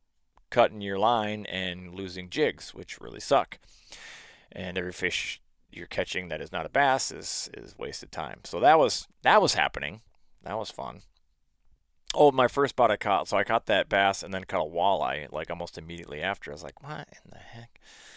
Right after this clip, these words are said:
But let that go for a moment. I was like, "Should I keep this?" I was like, "No, I'm not.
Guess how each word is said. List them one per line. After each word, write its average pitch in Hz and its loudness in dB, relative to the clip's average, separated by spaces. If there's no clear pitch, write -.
But - -18
let - -14
that - -8
go 95 -10
for - -8
a - -4
moment. 113 -6
I 85 -2
was 90 -8
like, - -8
"Should 240 -8
I 254 -8
keep 277 -14
this?" 262 -12
I - -10
was - -12
like, - -14
"No, - -14
I'm 78 -12
not. 80 -10